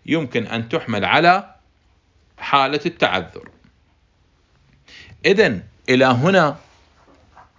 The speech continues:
يجوز للمرأة في حالة الصلاة أن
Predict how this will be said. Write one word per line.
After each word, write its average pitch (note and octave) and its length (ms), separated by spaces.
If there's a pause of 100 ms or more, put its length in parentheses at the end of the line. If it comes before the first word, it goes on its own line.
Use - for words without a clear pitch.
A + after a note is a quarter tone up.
(460)
يجوز C3 680 (440)
للمرأة A#2+ 580 (760)
في A2+ 260
حالة F#3 460
الصلاة A2+ 600 (800)
أن A#2+ 380